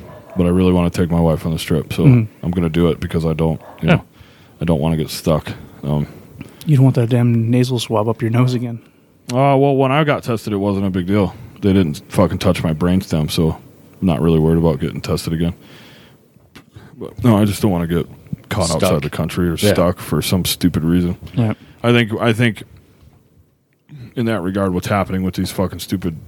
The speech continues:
Speaker 1: potential, you know, they're giving you cards that say you're vaccinated. That's not a new thing.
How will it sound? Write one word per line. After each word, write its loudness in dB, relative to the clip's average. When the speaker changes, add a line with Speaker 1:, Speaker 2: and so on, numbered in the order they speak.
Speaker 1:
potential, -2
you -2
know, 2
they're 0
giving 2
you -4
cards -2
that -6
say -2
you're 2
vaccinated. -4
That's 0
not 2
a 2
new 2
thing. -4